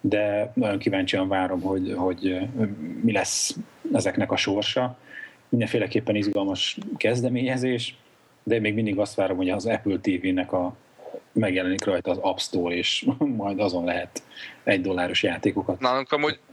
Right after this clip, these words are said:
Speaker 2: benne a cégnél a, az androidos kollega, az pont egy ilyen kütyüt vett magának,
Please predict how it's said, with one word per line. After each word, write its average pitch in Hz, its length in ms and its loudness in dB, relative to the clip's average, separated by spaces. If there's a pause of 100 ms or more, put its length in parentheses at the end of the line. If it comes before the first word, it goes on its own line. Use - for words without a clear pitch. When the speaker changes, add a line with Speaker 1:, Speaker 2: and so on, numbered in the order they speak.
Speaker 2:
benne 135 220 4
a 113 40 0
cégnél 117 420 2
a, 110 260 2
az 117 160 0
androidos 104 480 2
kollega, 107 320 2
az 104 100 0
pont 104 280 -4
egy 98 140 -2
ilyen 98 200 -2
kütyüt 98 360 -6 (500)
vett 104 220 0
magának, 101 580 0